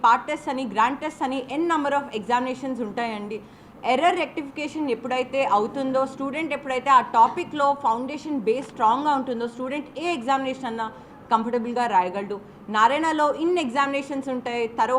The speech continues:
హ్యాండ్ హోల్డింగ్ ఉంటుంది, and క్లియర్ కట్ కామన్ ఎర్రర్ అనాలిసిస్. పాన్ ఇండియా ఎర్రర్ అనాలిసిస్ ఒకటే ఉంటుందండి. So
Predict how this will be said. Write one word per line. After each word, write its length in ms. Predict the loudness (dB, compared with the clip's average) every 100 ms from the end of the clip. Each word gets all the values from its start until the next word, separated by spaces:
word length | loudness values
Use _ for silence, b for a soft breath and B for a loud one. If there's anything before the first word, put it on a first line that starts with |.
| 2
హ్యాండ్ 260 | 2 2 4
హోల్డింగ్ 360 | 2 2 -2 -2 -2
ఉంటుంది, 420 | -2 -4 -4 -6 -4
and 100 | -6 -8 -6
క్లియర్ 320 | 0 0 0 2
కట్ 220 | 2 0 -16 -4 8
కామన్ 380 | 8 8 4 0
ఎర్రర్ 220 | 2 0 0
అనాలిసిస్. 480 | 0 -2 -4 -8 -10 B B B 6
పాన్ 280 | 6 6 2
ఇండియా 280 | 0 2 4 4 2
ఎర్రర్ 200 | 2 4 4
అనాలిసిస్ 420 | 4 0 -2 -8 -6
ఒకటే 240 | -4 -2 -2
ఉంటుందండి. 480 | -2 -4 -4 -6 -8 B B
So 40 | -10